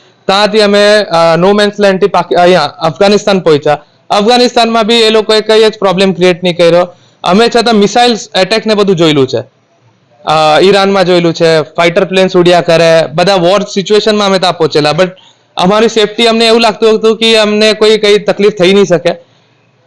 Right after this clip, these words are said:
તો પછી અમે લોકો બોર્ડર ક્રોસ કરીને પછી અફઘાનિસ્તાન આવ્યા. અફઘાનિસ્તાનમાં અમને જે સિક્યોરિટી મળી છે તાલિબાનથી, તમે આટલી સેફ કન્ટ્રી કશી, કોઈ બી જગ્યાએ લાગશે જ નહીં. ને, અ, જે તાલિબાનો છે એ લોકોનું જે, અ,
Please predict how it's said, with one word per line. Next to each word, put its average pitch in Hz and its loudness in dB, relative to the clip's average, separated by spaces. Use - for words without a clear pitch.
તો 208 2
પછી 208 0
અમે 214 2
લોકો 208 0
બોર્ડર 196 2
ક્રોસ 196 0
કરીને 196 2
પછી 180 0
અફઘાનિસ્તાન 185 0
આવ્યા. 175 2
અફઘાનિસ્તાનમાં 180 0
અમને 180 0
જે 180 2
સિક્યોરિટી 185 0
મળી 175 0
છે - 0
તાલિબાનથી, 156 -2
તમે 226 2
આટલી 208 -2
સેફ 214 -2
કન્ટ્રી 202 0
કશી, 185 0
કોઈ 190 2
બી 185 0
જગ્યાએ 170 0
લાગશે 160 -2
જ 139 -2
નહીં. 113 -10
ને, 214 2
અ, 180 0
જે 185 0
તાલિબાનો 202 0
છે 202 0
એ 190 0
લોકોનું 196 0
જે, 196 0
અ, 160 0